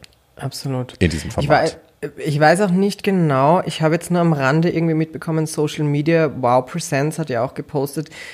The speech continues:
Speaker 1: "If you can't love our queers, shut the fuck up."
Speaker 2: Ja, also
Speaker 1: Da dachte ich mir, "What is going on?" Also ich hab's nicht, ich hab's nicht
Speaker 2: es
Speaker 1: verfolgt.
Speaker 2: geht ganz gezielt um die Antakt-Folge,
Speaker 1: Okay.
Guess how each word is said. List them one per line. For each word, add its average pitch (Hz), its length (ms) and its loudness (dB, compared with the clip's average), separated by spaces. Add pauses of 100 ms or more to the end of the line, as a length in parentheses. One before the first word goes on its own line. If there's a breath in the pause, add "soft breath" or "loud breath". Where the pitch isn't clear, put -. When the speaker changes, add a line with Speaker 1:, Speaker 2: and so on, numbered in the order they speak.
(140)
Speaker 1:
"If 151 100 -6
you 160 60 -2
can't 165 240 4
love 151 340 4
our 147 300 2
queers, 151 680 0
shut - 280 -2
the 156 60 -8
fuck 139 300 -2
up." 139 340 -4 (1000 loud breath)
Speaker 2:
Ja, 90 220 0 (440)
also 92 280 4
Speaker 1:
Da 156 60 6
dachte 151 180 0
ich - 80 -4
mir, 165 400 4
"What 156 160 4
is 160 140 -6
going 156 200 0
on?" 156 240 2
Also 156 220 0
ich 156 100 -6
hab's 160 220 -2
nicht, 151 340 -6
ich 139 160 -10
hab's - 160 -10
nicht 143 160 -12
Speaker 2:
es 113 120 4
Speaker 1:
verfolgt. 120 120 -8
Speaker 2:
geht 104 380 0 (140)
ganz 95 260 2
gezielt 92 480 -2
um 82 320 -2
die 78 360 -4
Antakt-Folge, 110 880 2 (460)
Speaker 1:
Okay. 131 360 -8